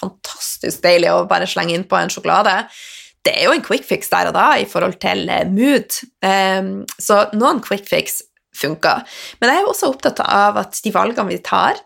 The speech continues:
det skal føles godt der og da, og så skal det også føles godt etterpå. Så det finnes jo masse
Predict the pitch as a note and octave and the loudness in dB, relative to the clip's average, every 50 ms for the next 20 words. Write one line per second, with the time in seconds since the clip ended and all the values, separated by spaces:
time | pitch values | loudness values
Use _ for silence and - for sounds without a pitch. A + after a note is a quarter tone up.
0 | _ - F#3 - - F#3+ F#3+ - G3+ G3+ G3 F3+ - - - F#3 - - - - | _ -12 -10 -8 -8 -8 -4 -2 0 0 0 -2 -4 -4 -4 -6 -6 -8 -16 -20
1 | _ - - F#3 G3 G#3 E4 A4 - - _ _ _ _ _ _ _ - - - | _ -4 -2 0 2 2 2 2 0 -4 _ _ _ _ _ _ _ -6 -4 -4
2 | F3 - - D#3 D3+ F#3+ - - - _ _ _ _ - - - _ - - - | -2 -2 -2 0 2 2 2 0 -2 _ _ _ _ -20 -20 -20 _ -12 -10 -10
3 | - - - - - - G3 - - - - - F#3+ F3+ F#3+ - - - - - | -10 -10 -10 -12 -10 -8 -6 -6 -6 -6 -4 -4 -4 -4 -4 -6 -8 -8 -8 -8
4 | - - - - - - - - - - - _ _ _ _ _ _ _ _ _ | -10 -12 -10 -6 -4 -4 -4 -4 -6 -8 -8 _ _ _ _ _ _ _ _ _
5 | _ _ _ _ _ _ _ _ _ _ _ _ _ _ _ _ _ _ - - | _ _ _ _ _ _ _ _ _ _ _ _ _ _ _ _ _ _ -18 -16
6 | - - - - - - - - - B3+ B3 A#3+ A#3 A#3 - - - _ _ _ | -16 -16 -18 -18 -18 -14 -4 2 4 6 6 6 6 4 2 0 -6 _ _ _
7 | _ - - - A3 A3 - G#3 A3+ A#3 - F3 F3 F3+ F3+ - - - - F#3+ | _ -18 -10 -6 -4 -2 0 0 0 0 0 0 0 0 -2 -4 -2 0 0 0